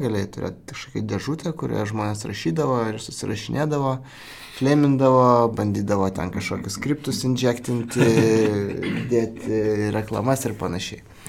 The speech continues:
Tai va, tai aš buvau sukūręs tokią savo, nežinau, kam reikėjo kurti savo, nes buvo milijonas kitų, e, bet buvau sukūręs savo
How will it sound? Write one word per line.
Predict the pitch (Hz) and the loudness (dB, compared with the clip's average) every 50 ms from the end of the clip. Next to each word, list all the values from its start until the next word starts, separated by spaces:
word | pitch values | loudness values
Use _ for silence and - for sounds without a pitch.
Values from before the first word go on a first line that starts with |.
| - - - - - - - - - - | -16 -16 -16 -16 -16 -18 -18 -6 0 2
Tai | 127 | 4
va, | 117 110 | 6 4
tai | 107 - 117 | 4 4 2
aš | 113 110 | 0 2
buvau | 113 117 110 | 0 0 0
sukūręs | - - 107 - 127 120 110 104 104 | 0 -2 -6 -4 -2 0 0 0 -2
tokią | - - 98 - 104 | -2 -4 -4 -4 -4
savo, | 98 - - 120 117 127 135 139 | -4 0 2 4 4 4 4 2
nežinau, | - - 120 120 110 110 110 107 104 110 107 101 101 | 0 -4 -6 -4 -2 -2 -2 -2 -2 -2 -2 -2 0
kam | - 107 113 120 120 | 2 2 2 2 2
reikėjo | 117 117 - 113 101 95 | 0 0 0 0 -2 -2
kurti | - - - - - | -4 -8 -10 -8 -4
savo, | - 165 190 170 | -2 -2 0 0
nes | 120 104 101 | -2 -2 -2
buvo | 101 104 104 | -2 -2 -2
milijonas | 104 104 104 104 101 98 95 95 - | 0 0 0 0 0 -2 -2 -4 -6
kitų, | - - 95 - 135 160 156 | -8 -8 -6 -4 -4 -4 -4
e, | - - - - - - - _ - - - 113 113 110 107 107 107 | -8 -18 -20 -20 -20 -20 -20 _ -14 -10 -8 -6 -4 -4 -4 -4 -4
bet | 104 101 110 104 107 | -2 -2 -4 -4 -2
buvau | 110 107 104 | -4 -4 -4
sukūręs | - - - - 107 101 98 - | -6 -8 -4 -2 -2 -2 -2 -2
savo | - 110 110 127 143 151 | -4 -4 -4 -2 0 0